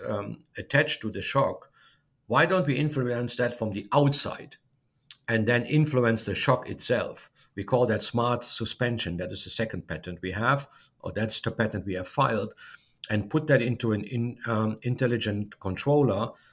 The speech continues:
and then have different opportunities, um, to,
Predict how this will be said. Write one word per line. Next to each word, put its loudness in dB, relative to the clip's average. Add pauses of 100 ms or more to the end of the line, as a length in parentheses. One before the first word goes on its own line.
(220)
and 0
then 2 (400)
have 2
different 0
opportunities, -2
um, -6
to, -8